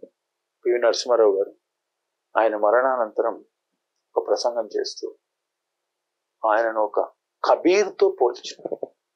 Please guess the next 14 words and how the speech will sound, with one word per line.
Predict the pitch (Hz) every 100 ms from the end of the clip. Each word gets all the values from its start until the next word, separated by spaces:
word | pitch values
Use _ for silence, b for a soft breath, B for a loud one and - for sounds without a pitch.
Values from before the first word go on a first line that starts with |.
| _ _ _ 135
కబీర్, | 113 120 120 - _ _ _ _ _ _ _ _ _ _ _ _ _ _ - 110
కబీర్ | 113 151 165
ఎంతటి | 117 107 123 -
గొప్పవాడో | 107 - 107 104 104 101 - _ _ _ _ _ _ _
కాళన్న | - 104 104 107 110
కూడా | 104 104
అంత | 110 95 90
గొప్పవాడు. | 90 - - - - - _ _ _ _ _ _ _ _ _ _ _ _ -
నేను | 139 190 202 123 135 - _ _ _ _ _ - - 113 104
ఎవరికీ | 117 160 - 208
నేను | 180 139 123 110 101 101 - - _ _ _ _ _ _ _ _ _ - -
భయపడేవాడిని | 120 113 131 127 117 113 101
కాదు, | 101 104 104
కానీ | 110